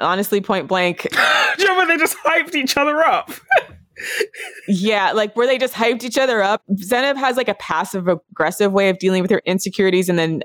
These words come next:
Speaker 1: Matt just, like, completely explodes in the moment.
Speaker 2: He blows up, yeah.
Speaker 1: Yeah. So those are maladaptive and unhealthy coping mechanisms for those emotions. And so I think with Colleen, and then, and actually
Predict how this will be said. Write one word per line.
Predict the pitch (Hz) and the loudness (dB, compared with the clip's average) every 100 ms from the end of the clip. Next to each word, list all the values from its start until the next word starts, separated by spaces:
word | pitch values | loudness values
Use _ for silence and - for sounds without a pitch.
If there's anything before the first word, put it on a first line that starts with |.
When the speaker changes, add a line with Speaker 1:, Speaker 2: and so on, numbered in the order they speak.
| - | -4
Speaker 1:
Matt | 185 185 180 | 0 0 -2
just, | - 180 | -2 -2
like, | 180 - | -2 -2
completely | - 175 - 190 175 147 | -4 -2 0 0 2 2
explodes | - - 147 147 170 170 | 0 -4 0 2 2 0
in | 156 | -2
the | |
moment. | 147 143 165 214 - _ - | 0 0 0 -2 -4 _ -2
Speaker 2:
He | 190 | 0
blows | 143 165 160 151 | 2 2 0 0
up, | 165 143 - - | 0 0 -2 0
yeah. | 151 139 135 - - _ _ | 0 0 -4 -8 -20 _ _
Speaker 1:
Yeah. | - 165 180 160 156 143 - _ - | -6 0 0 2 2 0 -6 _ -2
So | 202 202 | 0 2
those | 254 302 | 2 2
are | 339 320 269 _ - | 2 2 -2 _ -2
maladaptive | 180 175 233 226 214 202 - 202 190 | 0 2 2 2 0 -2 0 2 2
and | 180 | 2
unhealthy | 175 196 190 196 269 | 0 0 0 -2 -4
coping | - 226 202 196 | -2 0 2 2
mechanisms | 180 160 165 147 - 214 240 - | 0 0 0 0 0 0 -2 -2
for | 190 | -2
those | 165 202 254 | 0 0 0
emotions. | 285 214 208 208 208 311 - - | 0 0 0 0 2 0 -4 -8
And | - 202 | -4 -2
so | 208 202 - | 2 2 2
I | 185 | 0
think | 180 220 226 - - | 0 0 0 -2 -4
with | 196 202 | -2 0
Colleen, | 226 254 254 214 | 0 0 0 0
and | 214 | 0
then, | 202 190 | 0 -2
and | 185 | -2
actually | 226 247 202 170 | -2 0 0 0